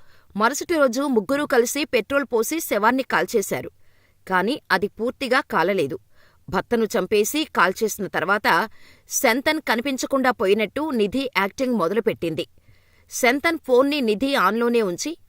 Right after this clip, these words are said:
ఆయనకు పదే పదే కాల్స్ చేశారు. పోలీసులకు అనుమానం రాకుండా ఆమె శంతన్ ఫోన్లకు మెసేజ్లు కూడా పంపించేది. ఇదిలా ఉండగా గుర్తు తెలియని మృతదేహం కనిపించినట్టు లోహారా పోలీస్ స్టేషన్లో కంప్లైంట్ రిజిస్టర్ అయింది.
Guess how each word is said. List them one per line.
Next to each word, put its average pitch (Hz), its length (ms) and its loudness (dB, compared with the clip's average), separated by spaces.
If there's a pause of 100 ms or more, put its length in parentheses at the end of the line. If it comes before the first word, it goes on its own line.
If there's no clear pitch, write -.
(120)
ఆయనకు 226 420 2
పదే 208 200 2
పదే 226 260 2
కాల్స్ 175 480 -2
చేశారు. 160 380 -2 (520)
పోలీసులకు 285 520 2
అనుమానం 240 460 2
రాకుండా 202 580 2
ఆమె 185 220 2
శంతన్ 233 420 -4
ఫోన్లకు 233 380 0
మెసేజ్లు 240 560 2
కూడా 240 200 2
పంపించేది. 185 680 -4 (560)
ఇదిలా 285 320 2
ఉండగా 240 340 0
గుర్తు 247 340 0
తెలియని 233 340 4
మృతదేహం 220 560 2
కనిపించినట్టు 202 760 -2
లోహారా 220 380 2
పోలీస్ 202 340 -2
స్టేషన్లో 208 420 -2
కంప్లైంట్ 208 480 -2
రిజిస్టర్ 170 440 -4
అయింది. 156 260 -2